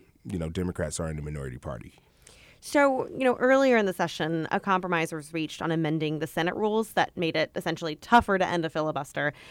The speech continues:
Speaker 2: You know, how do you feel about this decision? Do you think it was a necessary olive branch, um, between Republican leadership and Democrats?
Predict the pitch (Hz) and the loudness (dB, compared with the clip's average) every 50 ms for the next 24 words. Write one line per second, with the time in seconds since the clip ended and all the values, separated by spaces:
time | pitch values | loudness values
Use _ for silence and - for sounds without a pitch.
0 | - - - - 262 262 269 294 415 427 403 - 240 233 233 226 233 220 - - | -20 -10 -2 2 4 6 6 6 6 6 4 4 4 2 2 4 4 2 2 0
1 | 220 - 208 202 - 214 202 190 208 202 202 202 202 202 196 208 202 202 196 202 | -4 -8 -10 -10 -8 -8 -6 -4 -2 -2 -2 -2 -2 -4 -4 -6 -6 -6 -6 -4
2 | 196 - 190 175 185 180 160 160 151 175 170 - 180 165 160 165 156 - 147 143 | -2 -2 -2 -2 -2 -4 -4 -6 -8 -10 -8 -4 -2 -2 -2 -2 -2 -2 -2 -2
3 | 143 156 160 - - 170 160 165 165 160 - - - - - - - - 165 160 | -2 -4 -6 -6 -4 -4 -2 -2 -2 -4 -6 -8 -10 -12 -12 -10 -8 -6 -4 -4
4 | 160 156 170 - 180 165 160 160 160 160 156 170 160 170 165 165 - 165 160 160 | -4 -6 -8 -8 -6 -6 -6 -4 -6 -6 -6 -6 -4 -4 -4 -4 -4 -4 -4 -4
5 | 151 165 160 - 170 165 - 175 170 170 170 196 202 - 262 285 285 - - - | -4 -4 -4 -4 -6 -4 -4 -4 -2 -2 -4 -4 -4 -4 -4 -4 -4 -6 -12 -20